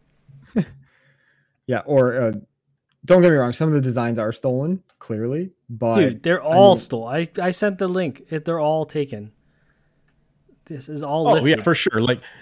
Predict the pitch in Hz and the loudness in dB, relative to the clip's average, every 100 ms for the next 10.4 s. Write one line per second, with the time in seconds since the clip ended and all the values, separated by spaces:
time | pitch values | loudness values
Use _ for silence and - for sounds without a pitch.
0 | - 135 175 - 196 202 190 160 160 135 | -4 0 2 4 4 4 4 2 2 2
1 | 123 123 131 120 117 113 101 120 95 87 | 4 4 4 4 2 2 4 4 2 0
2 | 107 110 - 127 120 117 - - 95 - | -2 -2 0 0 0 -2 -8 -10 -8 -4
3 | - - 101 78 78 92 123 _ _ _ | -4 -2 -2 -2 -6 -6 -10 _ _ _
4 | _ _ - 135 123 117 113 110 - 226 | _ _ -2 2 4 4 4 2 2 4
5 | 185 214 113 143 135 156 147 156 165 139 | 4 4 0 -2 2 2 4 2 2 0
6 | 85 82 - - _ _ 131 135 139 180 | 0 -8 -16 -20 _ _ 0 2 6 8
7 | 170 170 196 160 151 143 - 151 - 143 | 10 8 8 6 4 2 0 0 2 2
8 | 127 - 98 82 - 117 156 156 143 135 | 0 -2 -6 -10 -10 -2 2 2 4 2
9 | 139 123 165 165 160 - 139 131 117 110 | 2 2 2 4 2 0 2 4 4 2
10 | 98 95 90 - | 0 -4 -6 -12